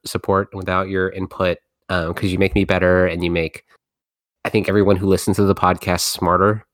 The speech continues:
just by listening to you, 'cause of how clearly you, I, I, and I hate when people call me smart, and I'm sure you might do, but I, I think it's more of how,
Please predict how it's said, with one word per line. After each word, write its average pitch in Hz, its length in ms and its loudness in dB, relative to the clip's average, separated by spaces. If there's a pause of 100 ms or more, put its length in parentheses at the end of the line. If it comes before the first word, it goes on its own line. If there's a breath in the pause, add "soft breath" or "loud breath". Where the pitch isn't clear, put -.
(220)
just - 160 -4
by 90 100 -2
listening 87 380 -4
to - 140 -8
you, 90 140 -2
'cause 87 300 -10
of 82 140 -6
how 82 440 -6 (1000)
clearly 147 280 4
you, 104 480 2 (240)
I, 160 100 0
I, - 200 -12 (100)
and 202 120 4
I 196 80 4
hate 170 140 4
when 123 120 4
people 104 200 -2
call 98 180 0
me 95 100 0
smart, 98 420 -4
and 101 120 -4
I'm 101 60 -2
sure 90 360 -4 (300)
you 95 180 -6 (220)
might 95 360 -4
do, 95 140 -4
but 110 300 -2
I, 135 60 0
I - 20 0
think 135 260 -2
it's - 160 -6
more 110 140 2
of 95 160 -2
how, 98 400 0